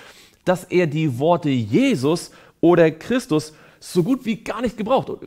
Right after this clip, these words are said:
gar nicht vorkommen in der ganzen Lobesrede. Also Eusebius hält diese Rede so, als ob es mehr quasi eine monotheistische Religion ist im allgemeinen Sinne, die der Konstantin hier,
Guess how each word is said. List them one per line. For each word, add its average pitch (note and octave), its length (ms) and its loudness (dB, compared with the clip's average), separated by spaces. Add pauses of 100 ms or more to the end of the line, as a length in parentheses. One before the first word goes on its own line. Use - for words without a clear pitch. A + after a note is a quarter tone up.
gar F#3+ 160 -4
nicht B3+ 140 -4
vorkommen D#3 460 0
in D#3 80 -4
der D#3+ 100 0
ganzen D#3 280 -4
Lobesrede. C3+ 500 -6 (480)
Also F3+ 500 4 (220)
Eusebius D#3 880 0 (460)
hält D4 400 -2
diese E3 240 -2
Rede D#3+ 200 4
so, D#3 340 -2
als - 320 -4
ob G3+ 200 -4
es - 400 -8
mehr F3+ 380 0
quasi D#3+ 500 -4
eine D3 280 -4
monotheistische D3 1400 -2 (400)
Religion C#3+ 460 2
ist D3+ 100 0
im C#3 160 -2 (140)
allgemeinen E3+ 1000 2
Sinne, B2+ 400 0 (420)
die C#3+ 320 -2
der B2+ 200 0
Konstantin B2 880 -4
hier, A2+ 440 -4